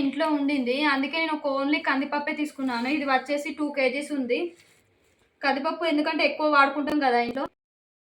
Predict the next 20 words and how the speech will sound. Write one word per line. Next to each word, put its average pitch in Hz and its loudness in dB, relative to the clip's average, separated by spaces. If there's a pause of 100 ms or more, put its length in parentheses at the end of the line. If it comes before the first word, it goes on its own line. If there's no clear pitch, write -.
(140)
ఎక్కువగా 330 2 (460)
అన్ని 302 4
పప్పుల 339 4
కంటే 349 2
ఎక్కువ 330 4 (100)
వాడతాం 302 4
కదా 254 4 (120)
ఈ 294 -2
పప్పు 277 -2
వచ్చేసి, 302 -2
అందుకే 294 0
ఇది 320 -2 (100)
అయితే 339 -2 (120)
టూ 294 0 (120)
కేజీస్ 277 0
అయితే 302 -2
తీసుకున్నాను. 254 -4 (1080)
ఇంకా 294 0 (100)
నెక్స్ట్ 294 -2 (1200)
ఉప్మా 320 4